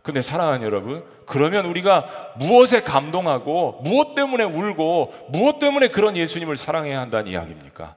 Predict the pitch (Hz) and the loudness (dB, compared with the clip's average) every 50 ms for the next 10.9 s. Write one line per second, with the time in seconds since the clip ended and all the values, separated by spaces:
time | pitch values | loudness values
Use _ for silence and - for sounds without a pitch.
0 | _ _ - - - 180 208 208 214 208 202 180 147 170 185 175 196 160 139 143 | _ _ -16 -12 -8 -6 -4 -2 0 0 0 0 -2 -2 -2 -2 -2 0 0 0
1 | 151 147 - - 156 151 151 - 180 165 160 156 - - - - - - - 190 | 0 -2 -4 -10 -10 -10 -8 -4 -2 -2 -2 -4 -8 -18 -20 -18 -12 -8 -6 -4
2 | 220 233 226 220 220 185 165 - - 175 165 160 - 160 165 165 151 131 110 - | -2 -2 0 0 0 0 0 -4 -8 -10 -10 -10 -8 -6 -4 -4 -4 -6 -8 -12
3 | - - - _ _ _ _ - 139 156 180 185 202 196 196 190 202 185 165 190 | -18 -20 -20 _ _ _ _ -2 0 0 0 0 -2 -4 -2 -2 -2 -2 -2 -2
4 | 180 - - - - - 220 202 190 185 180 160 175 - - - 170 180 185 175 | -4 -4 -6 -6 -4 -2 0 2 4 2 2 2 -2 -6 -4 0 0 2 2 2
5 | 170 - 170 156 170 170 151 - - - - - - - - 208 208 214 180 190 | 0 -2 -4 -4 -2 -2 -2 -2 -4 -12 -20 -20 -14 -8 -6 -6 -4 -2 2 4
6 | 202 208 208 196 - - 202 196 196 190 196 185 190 - - 196 220 220 233 247 | 4 6 4 4 2 0 -2 -2 -2 -2 -2 -4 -6 -6 -2 4 8 10 10 10
7 | 254 254 240 226 214 - 226 214 214 214 196 185 160 165 156 156 160 143 156 180 | 8 6 4 0 -2 -2 -4 -2 -2 0 2 2 0 0 0 -2 -4 -4 -4 -4
8 | 185 170 151 120 - - - - - - - - 202 190 - 208 214 202 - 202 | -2 0 0 -2 -4 -8 -20 -20 -18 -12 -6 -4 -4 -2 -2 -2 -4 -4 -4 -6
9 | 202 180 180 - - 170 170 180 180 175 180 185 170 175 170 - - 143 156 180 | -4 -6 -6 -6 -6 -4 -2 -2 -2 -2 -4 -6 -4 -6 -6 -6 -6 -6 -2 0
10 | 185 202 202 - 170 185 180 170 156 147 - - 131 117 101 85 78 73 | 2 2 2 2 0 -2 -2 -2 -4 -6 -10 -10 -10 -10 -10 -10 -12 -14